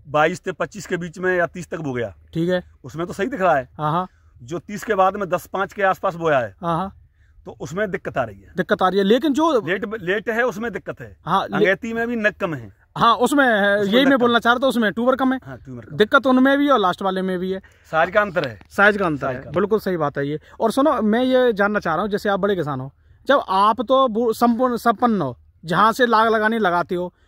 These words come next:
Speaker 2: हर दवाई की नॉलेज है, हर
Speaker 1: किसी
Speaker 2: दुकान
Speaker 1: चीज की कोई दिक्कत नहीं है, किसी भी चीज समय पर चीज मिली है इसको।
Speaker 2: बिल्कुल, डॉक्टर आपके घूमते ही हैं।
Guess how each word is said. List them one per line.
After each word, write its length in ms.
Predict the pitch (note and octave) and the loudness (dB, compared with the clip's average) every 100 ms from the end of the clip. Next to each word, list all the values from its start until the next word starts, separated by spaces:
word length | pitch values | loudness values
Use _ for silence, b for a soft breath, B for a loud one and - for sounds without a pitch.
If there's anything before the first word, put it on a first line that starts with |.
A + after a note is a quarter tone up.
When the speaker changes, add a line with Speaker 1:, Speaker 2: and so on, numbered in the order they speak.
| _ _ | _ _
Speaker 2:
हर 120 | G3+ | 2
दवाई 220 | A3+ A#3+ B3 | 4 4 4
की 100 | B3 | 2
नॉलेज 320 | G#3+ G#3 G#3+ | 2 2 2
है, 60 | |
हर 120 | G#3+ B3 | 2 2
Speaker 1:
किसी 120 | G#3+ | 0
Speaker 2:
दुकान 200 | A3 A3+ | 0 -2
Speaker 1:
चीज 100 | G#3+ | -4
की 60 | |
कोई 200 | A3 G#3+ | -6 -6
दिक्कत 280 | G#3 F#3+ D3+ | -6 -10 -10
नहीं 140 | D3+ C#3+ | -8 -8
है, 60 | - | -10
किसी 260 | D#3+ - | -12 -12
भी 60 | G#3+ | -12
चीज 240 | F3 A3 | -12 -14
समय 240 | - F#3+ G#3 | -6 -2 0
पर 140 | G3 | 0
चीज 180 | - F#3 | -2 -6
मिली 160 | C#3+ B2 | -6 -8
है 60 | |
इसको। 200 | A2+ - - | -12 -14 0
Speaker 2:
बिल्कुल, 340 | F#3 G#3+ A3 | 2 4 4
डॉक्टर 280 | E3 A#3+ C4 | 6 4 6
आपके 280 | B3+ A#3+ A#3+ | 4 4 0
घूमते 320 | F3+ F#3+ G#3+ | -2 0 0
ही 120 | G#3 | 0
हैं। 100 | A3+ | -2